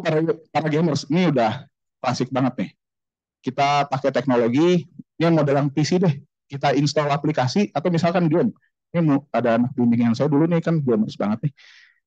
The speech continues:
Ini yang di samping nih, si Arsyan nih. Sampingnya Mbak Esther nih.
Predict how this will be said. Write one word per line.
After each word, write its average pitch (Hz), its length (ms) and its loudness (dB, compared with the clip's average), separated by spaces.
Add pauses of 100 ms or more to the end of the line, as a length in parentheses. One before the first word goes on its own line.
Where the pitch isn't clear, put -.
(540)
Ini 131 120 2 (100)
yang 107 80 2
di - 20 0
samping 113 320 -2
nih, 110 140 2
si - 100 -4
Arsyan 107 400 -2
nih. - 140 -4 (680)
Sampingnya 113 400 -4
Mbak 98 160 0
Esther 107 240 -4
nih. 92 240 -4